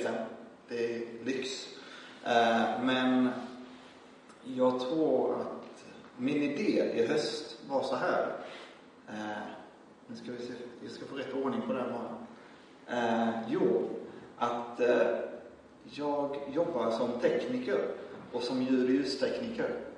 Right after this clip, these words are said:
Och idén av att, eh, först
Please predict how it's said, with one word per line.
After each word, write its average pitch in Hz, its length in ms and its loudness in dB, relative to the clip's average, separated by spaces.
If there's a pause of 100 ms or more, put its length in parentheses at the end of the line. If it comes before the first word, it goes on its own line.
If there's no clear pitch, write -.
(380)
Och 117 300 4 (100)
idén 127 1080 4
av 147 240 2
att, - 440 -2
eh, 127 420 4 (840)
först - 440 -4